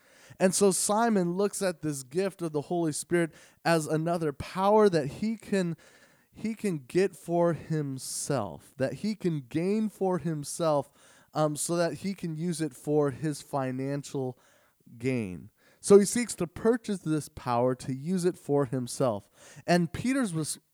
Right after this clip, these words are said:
response to Simon is really bold. Our N I V translation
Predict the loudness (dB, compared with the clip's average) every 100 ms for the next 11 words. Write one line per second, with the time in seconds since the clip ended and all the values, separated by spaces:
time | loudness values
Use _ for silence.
0 | _ -2 -2 -2 0 0 -2 -8 -10 -6
1 | -4 -4 -4 -6 -6 -4 -2 -2 -2 -2
2 | -2 0 0 2 0 0 0 -2 -4 -4
3 | -4 -4 -4 -4 -2 -2 -2